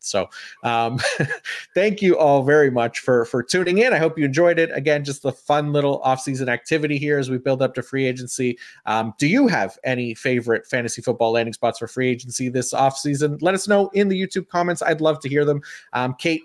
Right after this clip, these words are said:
thank you for coming on again and playing this little game of fantasy free agency with me. I enjoyed that. I hope you did as well. Um, but before you go, please remind everybody where they could find more of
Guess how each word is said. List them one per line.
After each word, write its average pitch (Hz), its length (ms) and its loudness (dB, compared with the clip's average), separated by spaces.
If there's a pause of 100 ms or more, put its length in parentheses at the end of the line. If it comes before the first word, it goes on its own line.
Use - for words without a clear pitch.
(100)
thank 170 280 -2
you 170 300 4
for 165 160 0
coming 160 340 -2
on 147 160 0
again 135 280 0
and 135 180 -4
playing 131 240 -4
this 127 160 -6
little 123 140 -4
game 120 260 -4
of 117 80 -10
fantasy 117 340 -6
free 117 220 0
agency 113 300 -4
with 131 400 -2
me. 143 120 2
I 110 100 0
enjoyed 139 340 0
that. 135 220 0 (220)
I - 60 -2
hope 220 180 2
you 202 60 -2
did 170 180 2
as 127 160 0
well. 117 380 2
Um, 110 380 -2
but 117 100 -2
before 160 220 0
you 139 40 0
go, 120 140 2
please 131 380 -2
remind 110 340 -4
everybody 107 460 -4
where 107 120 -2
they 104 120 -4
could 101 120 -6
find 98 300 -6
more 98 300 -6
of 101 200 -6